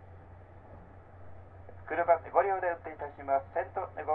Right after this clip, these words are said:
号車で一番後ろ、一号車です。一号車、二号車、後ろ二両座席指定車です。え、三号車、寝台車です。四号車、え、五号車、前二両へ重席車です。え、トイレ、デッキ、え、含めまして、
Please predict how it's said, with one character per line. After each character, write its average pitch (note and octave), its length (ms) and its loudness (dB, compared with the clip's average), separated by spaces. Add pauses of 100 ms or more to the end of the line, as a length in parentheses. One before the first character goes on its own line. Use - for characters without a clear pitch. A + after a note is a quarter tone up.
号 D#3+ 160 -2
車 C3+ 160 -4
で C3+ 80 -6
一 - 160 -12
番 C3 160 4
後 C3 160 -6
ろ、 B2 80 -2
一 A#2+ 80 -10 (160)
号 A#2 240 -2
車 A2+ 80 0
で G#2+ 240 0
す。 - 320 -16
一 - 160 -16
号 G#3 240 -2
車、 F3 160 6
二 D3 160 -14
号 D3 160 4
車、 C3+ 80 0
後 E3 160 -2 (160)
ろ D3+ 160 0
二 E3 80 -10
両 D#3 240 -6
座 G#2+ 160 0
席 A2 160 -8
指 - 160 -16 (160)
定 G2 80 -6 (160)
車 F#2+ 160 -4
で F#2+ 160 -6
す。 - 80 -16 (720)
え、 C3 80 6
三 D#3+ 160 8 (160)
号 F3 160 2
車、 - 160 4 (160)
寝 G#2 80 -8 (160)
台 F#2+ 320 2
車 F2+ 160 -2
で F2+ 160 -6
す。 - 240 -12
四 D3 240 4
号 E3+ 240 2
車、 C#3 240 0
え、 C3 80 -4
五 B2+ 160 -4
号 B2+ 240 2
車、 A2+ 160 4
前 D3+ 320 4
二 - 100 -14
両 D3 140 -2
へ - 160 -2
重 - 320 -6
席 - 160 -10 (160)
車 D#2+ 160 -2
で E2+ 160 -4
す。 - 160 -12 (680)
え、 C3 160 4
ト F#3+ 80 4
イ F#3 80 0
レ、 E3 160 -2
デ E3+ 160 -2
ッ - 160 -10
キ、 C#3+ 80 -10 (160)
え、 B2 80 -2
含 B2+ 240 -8
め B2+ 80 0
ま B2 160 2
し - 160 -8
て、 A2 80 0